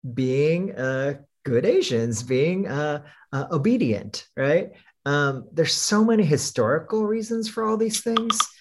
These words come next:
Um, I would talk about the invisibility of Asian Americans, which I think gets first and foremost to your question, um, by saying a couple of things. One is that Stop A A P I Hate, which has been working for the past year,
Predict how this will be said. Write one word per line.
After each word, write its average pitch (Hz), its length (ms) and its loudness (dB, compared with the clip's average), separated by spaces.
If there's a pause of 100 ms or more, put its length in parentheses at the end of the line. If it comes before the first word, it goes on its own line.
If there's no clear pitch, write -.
(260)
Um, 135 460 -2 (500)
I 143 80 0
would 175 220 0 (160)
talk 190 360 -2
about 139 600 2
the 139 160 0
invisibility 135 880 2
of 208 100 2
Asian 208 300 2
Americans, 208 420 -2
which 170 140 -4
I 147 80 0
think 139 240 -2
gets 131 340 0 (560)
first 147 240 4
and 123 100 0
foremost 131 400 -2
to - 60 -6
your 165 60 0
question, 196 580 -2 (280)
um, 123 420 0 (260)
by 147 60 2
saying 127 680 -2 (320)
a 110 60 -12
couple 160 340 4
of 104 80 4
things. 110 420 -6 (220)
One 147 240 2
is 165 160 2
that 123 260 0
Stop 139 380 -2
A 139 80 2 (160)
A 127 60 4
P 127 180 0
I 104 120 0
Hate, 107 380 0
which 127 140 -6
has 120 140 -4
been 110 160 -4
working 120 420 -2
for 123 140 -4
the 107 60 -2
past - 380 -8
year, 110 460 0